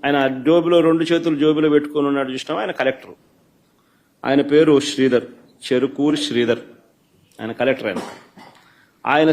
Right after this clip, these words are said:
సమక్షంలోనే ఆ రెండు ఫో-, ఆ ఫోటోలో కనపడుతున్నారు చూసినావా, వాళ్ళు దొంగ ఓట్లు వేస్తున్నారు.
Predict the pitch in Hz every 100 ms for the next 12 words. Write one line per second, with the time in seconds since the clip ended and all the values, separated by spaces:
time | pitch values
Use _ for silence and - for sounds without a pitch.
0 | - 156 180 - 185 175 170 151 139 156
1 | 170 151 - - - 120 165 190 202 185
2 | 175 185 180 175 170 156 156 160 247 -
3 | _ _ _ - 175 208 226 208 175 -
4 | 139 110 92